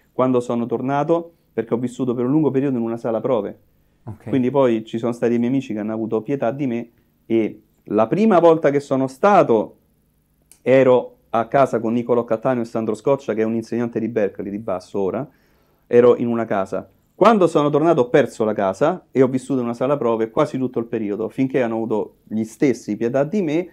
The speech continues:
Speaker 1: avevano affittato la stanza ad altri, ma poi mi hanno detto: "Ferroni, guarda, si è aperto un posto, se ti interessa, insomma, non statene in mezzo ai topi, vieni, vieni
Speaker 2: Ah,
Speaker 1: da
Speaker 2: perché
Speaker 1: noi."
Speaker 2: tu vivevi in una sala
Speaker 1: No,
Speaker 2: prove?
Speaker 1: sì, perché non ce l'avevo i soldi per
Speaker 2: Che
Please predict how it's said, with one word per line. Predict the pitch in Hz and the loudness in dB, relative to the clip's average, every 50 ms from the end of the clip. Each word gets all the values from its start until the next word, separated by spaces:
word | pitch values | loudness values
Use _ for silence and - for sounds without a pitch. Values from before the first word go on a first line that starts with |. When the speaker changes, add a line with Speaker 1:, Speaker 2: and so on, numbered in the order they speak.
| _ _ | _ _
Speaker 1:
avevano | - 110 120 120 120 | -4 -2 -2 -2 -2
affittato | 120 - - 165 - - 139 135 123 120 110 104 98 - - _ _ _ - | -6 -6 -10 -10 -4 0 2 2 2 2 0 -2 -2 -4 -10 _ _ _ -10
la | 90 98 101 101 | -6 -4 -4 -6
stanza | 101 - - 135 131 127 - 135 | -6 -8 -8 -6 -6 -4 -4 -4
ad | 131 139 | -2 0
altri, | 135 123 127 135 131 - 175 196 | 0 -2 -2 -4 -4 -4 -2 -2
ma | 170 131 113 | -2 -4 -4
poi | - 131 117 | -4 -4 -4
mi | 113 | -2
hanno | 113 113 | -4 -6
detto: | 113 113 127 123 | -6 -8 -8 -6
"Ferroni, | - 156 156 135 123 | -4 -4 -4 -4 -4
guarda, | 131 135 123 117 107 | -6 -6 -6 -6 -8
si | 110 | -8
è | 131 | -6
aperto | 123 135 135 135 - | -6 -6 -8 -6 -6
un | 160 151 | -8 -6
posto, | 151 131 123 120 123 - 104 | -4 -4 -4 -4 -6 -12 -14
se | - - 113 | -12 -12 -14
ti | - - 127 | -12 -12 -12
interessa, | 120 120 - 131 135 131 123 127 - 113 95 - - _ _ _ _ | -10 -6 -4 -2 -2 -2 -4 -4 -6 -10 -10 -10 -12 _ _ _ _
insomma, | _ _ 110 98 87 - | _ _ -10 -10 -10 -10
non | - 123 127 | -10 -10 -10
statene | 117 - - 123 120 - 127 120 117 | -8 -6 -4 -4 -4 -4 -6 -6 -6
in | 117 | -6
mezzo | 123 120 120 117 139 | -6 -6 -6 -6 -6
ai | 139 | -4
topi, | 131 107 110 110 110 92 | -4 -4 -4 -4 -6 -8
vieni, | 95 104 104 104 101 | -8 -8 -8 -8 -8
vieni | 98 104 107 104 107 101 98 95 | -10 -10 -8 -8 -8 -10 -10 -10
Speaker 2:
Ah, | 95 | -8
Speaker 1:
da | 131 | -6
Speaker 2:
perché | 147 160 185 | -4 -4 -2
Speaker 1:
noi." | 196 214 | -2 -4
Speaker 2:
tu | 175 | -4
vivevi | 147 135 147 156 147 147 | -4 -4 -4 -4 -4 -6
in | 147 | -6
una | 147 147 147 | -8 -8 -8
sala | 143 175 165 147 | -8 -8 -8 -8
Speaker 1:
No, | 139 139 | -6 -4
Speaker 2:
prove? | 160 185 196 | -4 -4 -4
Speaker 1:
sì, | 202 202 - - 247 | -6 -4 -4 -2 0
perché | 196 160 - 156 | 0 -2 -2 -2
non | 156 156 | -4 -4
ce | 156 - | -4 -4
l'avevo | 165 185 202 240 202 139 123 117 | -2 -2 -2 -2 -2 -2 0 -2
i | 117 113 | -2 -2
soldi | 113 120 110 113 117 107 | -4 -6 -6 -6 -6 -6
per | 110 110 | -4 -2
Speaker 2:
Che | 107 107 104 104 104 101 101 98 104 107 117 117 | -2 -2 -2 -2 -4 -6 -8 -8 -10 -10 -12 -14